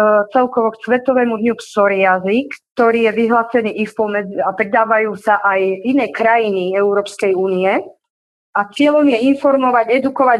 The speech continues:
verejnosť o tom, že vlastne psoriáza nie je infekčné ochorenie, teda nie je dôvod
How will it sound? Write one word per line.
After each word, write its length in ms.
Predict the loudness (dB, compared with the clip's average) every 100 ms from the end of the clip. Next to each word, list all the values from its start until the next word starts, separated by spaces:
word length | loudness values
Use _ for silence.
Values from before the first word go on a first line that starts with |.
| 2
verejnosť 440 | 4 4 2 0
o 80 | 0
tom, 240 | 2 0 2
že 80 | -2
vlastne 320 | 0 0 -2
psoriáza 560 | -4 0 2 2 2 0
nie 240 | 0 0
je 20 | 2 -2
infekčné 400 | -2 -6 -2 0
ochorenie, 720 | 0 0 0 0 0 0 -2 -6 -16 -18 _
teda 240 | -2 2 2
nie 320 | 2 2 2
je 80 | 0
dôvod 560 | 0 2 0 -2 -8